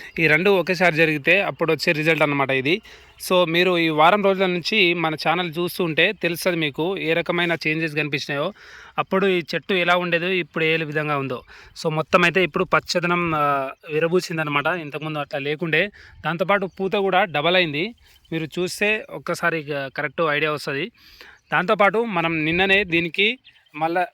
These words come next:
మైక్రో న్యూట్రియంట్స్ అనేవి వేసుకున్నాం అనమాట. So, ట్వంటీ ఎయిట్ జీరో ట్వంటీ ఎయిట్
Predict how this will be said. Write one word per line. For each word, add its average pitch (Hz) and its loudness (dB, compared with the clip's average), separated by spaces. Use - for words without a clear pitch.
మైక్రో 165 0
న్యూట్రియంట్స్ 185 -2
అనేవి 170 0
వేసుకున్నాం 160 -2
అనమాట. 143 -2
So, 170 -2
ట్వంటీ 156 -2
ఎయిట్ 175 0
జీరో 156 -2
ట్వంటీ 151 -4
ఎయిట్ 156 2